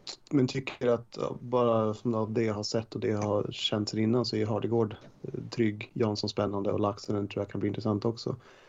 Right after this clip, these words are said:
Ehm, och inte minst så tyckte jag man, <laughs> bara på det personliga plan tyckte man fick en väldigt bra bild av, det kan, det ska vi se, faktiskt plussa, eh, klubben för. Att de här, eh, intervjuerna som släpptes, eh, i typ tjugo minuters format,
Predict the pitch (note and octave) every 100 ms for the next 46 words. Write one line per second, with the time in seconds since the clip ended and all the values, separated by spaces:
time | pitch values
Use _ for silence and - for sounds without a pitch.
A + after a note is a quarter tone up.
0 | - - _ _ _ - G#2 G2+ G2 G#2
1 | - - - _ _ _ _ - C#3+ A#2+
2 | A#2+ A#2 B2 B2 _ C#3+ E3+ C#3+ - -
3 | - A2+ A2+ - - - - C#3+ - C#3
4 | A#2+ B2 A#2+ A2+ - D3 C3+ A2+ G#2 G#2+
5 | A2+ G#2+ A2 G#2 G#2+ B2+ C#3 A2+ A#2 G#2+
6 | G2+ G2 G2+ - - - - D3 D3+ C#3
7 | - C#3 C#3 C#3 - - - C3 B2 -
8 | C3 A#2+ - A2+ A2 G#2+ - - - -
9 | - - - - - D#3 B2+ A2 F2 A#1
10 | - _ _ _ _ _ _ _ _ _
11 | _ _ _ _ _ _ - - A2 A2
12 | G#2+ G2+ G#2 A2 A2 G#2+ G#2+ A2 A2 B2+
13 | A#2+ G#2+ G#2+ G#2+ - G#2 - - - -
14 | G#2+ G2+ G#2+ A2 - G#2 G#2 G#2 - -
15 | G2+ G2 G2